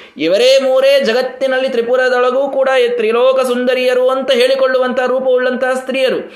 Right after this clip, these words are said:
ಈ ಮೂರೂ ಸ್ತ್ರೀಯರು ಕೂಡ ಮೋಹಿನಿ ತಾನು ನ-, ತನ್ನ ಆಕ್ಷೇಪಗಳನ್ನ ಮಾಡ್ತಾ ಬರ್ತಾ ಇದ್ರೆ ಮೂರೂ ಜನ ತಲೆ ಕೆಳಗೆ ಹಾಕೊಂಡು ನಿಂತ್ರಂತೆ. ಅಂತಹ ಅದ್ಭುತವಾದ ರೂಪವನ್ನ ಪರಮಾತ್ಮ ತೆಗೆದುಕೊಂಡ ಅಂತ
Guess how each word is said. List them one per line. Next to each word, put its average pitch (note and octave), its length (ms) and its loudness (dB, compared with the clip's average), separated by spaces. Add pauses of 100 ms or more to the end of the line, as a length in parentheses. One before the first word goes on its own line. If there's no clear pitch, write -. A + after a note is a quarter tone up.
(160)
ಈ F#3+ 140 -4
ಮೂರೂ A3+ 400 0
ಸ್ತ್ರೀಯರು B3+ 560 0
ಕೂಡ B3 220 -2
ಮೋಹಿನಿ B3 520 0
ತಾನು A3+ 720 -4
ನ-, F#3+ 100 -2
ತನ್ನ G3 300 -4
ಆಕ್ಷೇಪಗಳನ್ನ A3 760 -2
ಮಾಡ್ತಾ G3+ 400 -2
ಬರ್ತಾ F#3 340 -2
ಇದ್ರೆ A#3 720 -4
ಮೂರೂ B3+ 400 0
ಜನ C#4+ 260 0
ತಲೆ C4+ 160 0
ಕೆಳಗೆ C4 220 0
ಹಾಕೊಂಡು A#3 360 -2
ನಿಂತ್ರಂತೆ. G3 480 -4
ಅಂತಹ G#3 560 -2
ಅದ್ಭುತವಾದ G3 580 -2
ರೂಪವನ್ನ E3+ 480 -2
ಪರಮಾತ್ಮ D3+ 460 -6
ತೆಗೆದುಕೊಂಡ C#3+ 520 -4
ಅಂತ D3+ 440 -4